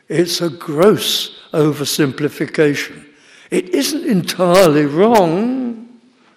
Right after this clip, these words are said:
It's just first form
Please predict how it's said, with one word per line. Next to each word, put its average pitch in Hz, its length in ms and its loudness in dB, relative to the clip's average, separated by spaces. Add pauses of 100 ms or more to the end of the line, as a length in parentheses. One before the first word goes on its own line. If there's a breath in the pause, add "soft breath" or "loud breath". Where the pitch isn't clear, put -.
(1040 soft breath)
It's 160 300 -4
just - 400 -2 (480 soft breath)
first - 460 0
form 92 520 -4